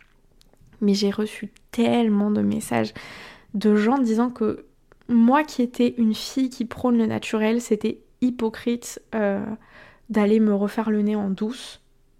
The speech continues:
qui plus est à dix-sept, dix-huit ans, que j'allais le regretter ou je ne sais quoi.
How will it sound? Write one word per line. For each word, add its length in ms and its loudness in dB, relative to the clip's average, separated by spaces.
qui 160 -12
plus 320 -2
est 160 4
à 80 -4
dix-sept, 400 -6
dix-huit 400 -6
ans, 240 0
que 140 -6
j'allais 240 -2
le 60 -2
regretter 580 -4
ou 100 0
je 80 -4
ne 120 -6
sais 160 -10
quoi. 200 -12